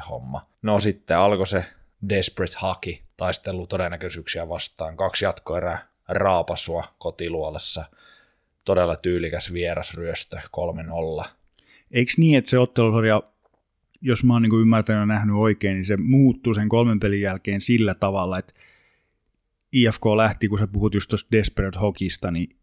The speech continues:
Speaker 2: I F K lähti jotenkin niinku peruutus edellä, tai <laughs> niinku
Speaker 1: Niin, no si-, siis just se, että se, se on varmaan ihan,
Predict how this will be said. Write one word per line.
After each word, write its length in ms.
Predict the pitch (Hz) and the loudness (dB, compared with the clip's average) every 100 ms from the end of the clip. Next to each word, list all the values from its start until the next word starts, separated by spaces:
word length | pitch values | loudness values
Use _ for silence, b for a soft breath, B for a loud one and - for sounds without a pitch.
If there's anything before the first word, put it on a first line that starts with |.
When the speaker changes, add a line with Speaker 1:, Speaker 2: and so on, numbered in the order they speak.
| _ _ _ _ _ | _ _ _ _ _
Speaker 2:
I 200 | - 127 | 0 0
F 60 | 107 | 2
K 60 | - | 2
lähti 380 | 107 110 - 107 | 2 2 2 0
jotenkin 340 | 104 104 98 | 2 2 0
niinku 420 | 95 95 98 - _ | 0 0 -2 -4 _
peruutus 460 | - 117 113 104 98 | 0 4 2 2 0
edellä, 420 | 104 98 82 87 - - | 0 0 -2 -6 -8 -6
tai 120 | 107 104 | -4 0
<laughs> 40 | 143 | 2
niinku 220 | 113 110 | 4 2
Speaker 1:
Niin, 360 | 247 185 170 | 4 6 6
no 60 | 175 | 4
si-, 180 | 196 - | 2 2
siis 240 | - 170 | 0 4
just 220 | 185 - | 4 4
se, 100 | - | 4
että 400 | 139 - 131 - - | 4 4 0 0 -4
se, 200 | - 127 - | -2 -2 -2
se 140 | - | 2
on 100 | 127 | 2
varmaan 300 | 98 117 120 | 4 2 4
ihan, 120 | 127 | 2